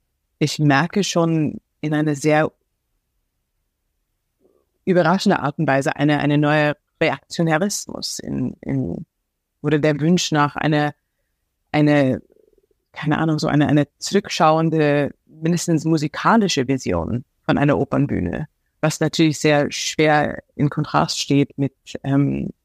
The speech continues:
der Wunsch natürlich auf der Bühnenseite um neue Formen und, äh, neue Ge-,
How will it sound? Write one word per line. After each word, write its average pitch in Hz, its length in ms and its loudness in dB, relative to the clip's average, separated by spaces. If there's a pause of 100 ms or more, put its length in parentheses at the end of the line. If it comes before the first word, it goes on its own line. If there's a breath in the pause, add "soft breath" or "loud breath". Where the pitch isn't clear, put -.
(640)
der 143 140 2
Wunsch 156 340 2
natürlich 147 380 0
auf 135 60 -4
der 156 120 2
Bühnenseite 139 720 2
um 143 140 0
neue 139 260 2
Formen 170 640 2
und, - 600 -4
äh, 143 260 -2
neue 147 240 4
Ge-, 147 220 -2